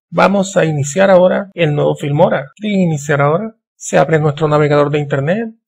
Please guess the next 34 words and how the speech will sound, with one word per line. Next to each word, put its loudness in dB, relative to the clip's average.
en 0
el 0
cual 2
nos -2
felicitan -4
por 0
haber 0
instalado -2
Filmora -2
con -2
éxito. -6
Bajemos -2
un -4
poco -2
y 2
hagamos 0
clic -4
aquí -4
en -4
iniciar -4
ahora. 0
Y 0
al 4
haber 2
hecho -4
clic -4
allí, -4
podemos 0
volver 2
al 2
escritorio -2
y 2
vemos 0
que -10